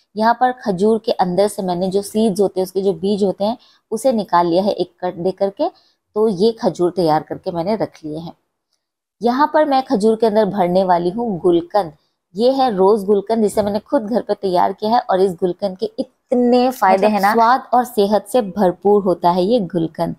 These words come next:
Speaker 1: तो अगर आपने वो वीडियो नहीं देखी है तो उसका लिंक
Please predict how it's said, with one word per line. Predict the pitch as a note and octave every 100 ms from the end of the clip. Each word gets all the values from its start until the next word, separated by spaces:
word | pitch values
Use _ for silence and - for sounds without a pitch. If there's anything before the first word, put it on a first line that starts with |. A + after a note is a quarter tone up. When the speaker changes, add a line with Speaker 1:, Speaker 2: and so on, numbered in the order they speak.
| _ _ _
Speaker 1:
तो | A3
अगर | - G3+ G3+ B3 B3
आपने | F#3+ G3+ A3 A3
वो | F#3+
वीडियो | F#3 G3
नहीं | F#3+ F3+ A3 A3
देखी | G#3+ - G#3+
है |
तो | G#3+
उसका | - G#3+ A#3
लिंक | A3 G3+ A#3+